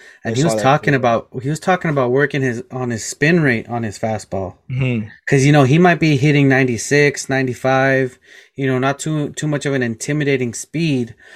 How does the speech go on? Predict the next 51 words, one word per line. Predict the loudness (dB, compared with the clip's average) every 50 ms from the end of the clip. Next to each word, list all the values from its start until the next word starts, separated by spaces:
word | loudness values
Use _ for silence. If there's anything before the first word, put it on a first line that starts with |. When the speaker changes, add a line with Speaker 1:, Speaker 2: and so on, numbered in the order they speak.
| -12 -6
Speaker 2:
Yeah. | -2 -2 0 2
Speaker 1:
But | 2 2 2 0 _ _ _
if | -6 -6 -4 -4
he | -4
gets | -4 -4 -2 -2
that | -2 0
right | 2 2 0 0 -2
spin | -6 -8 -4 -2 -2 0 0
rate, | 0 0 -2 -2 -4
he | -6 -6
could, | -6 -8 -8 -8 _ _ _
he | -10 -10 -8
could, | -4 -2 -2 -2 -4 -6 -8 -6
um, | -4 -2 -2 -2 -4 -4 -6 -8 -12 _ -8
make | -4 0 2 2 2 2 2
that | 0 0 2
ninety-six | 2 0 0 0 -2 -4 -2 -2 -2 -2 -2 -2 -4
look | -4 -2 -2
like | -4 -4 -4
a | -6
ninety-eight. | -6 -6 -6 -6 -6 -6 -4 -2 -2 -4 -4 -8 _ _ -20 -20 -20 -20 -20 -20 -20 _ _ _
You | -4
know, | -2 0 0 0
make | 0 -2 -2 0 2
it | 2 2
that | 2 0 0 0
ec-, | -2 -4 -6 _ _
give | -2 0 2 2
it | 2
that | 0 -2
extra | -2 -4 -6 -6 -6 -6
velo, | -4 -2 0 0 2 2 0 0 -2 -4 -8 _ _ _ _ _ _ _ _ _ _ _ _ _ _ _
which | -6 -4 -4 -2 -2
was | -4 -4 -2
good. | 0 0 2 2
You | 4 4
know, | 4 2 2 0 -4 _ _ _ -10
I, | -6 -6 -4 -2 -2 -2
I |
was | -2 0 0
very | 0 2 2 2
impressed | 0 -2 -2 -4 -4 -4 -4 -4
with | -6 -8 -6
Paddock | -4 -2 0 0 0 0 -2 -4 -10 _ _ _ _ -4
getting | -2 -2 0 0
over | 0 0 0 0
that | 0 -2 -4
sophomore | -6 -4 -4 -4 -4 -4 -4 -4 -4 -4 -4
slump. | -6 -6 -4 -2 0 0 0 -2 -4 -8 -16 _ _ -8
Speaker 2:
Yeah. | -4 -2 0 0 0 0
Speaker 1:
Um, | -2 -2 -2 0 0 0 0 0 -2 -4 -6 -8 -12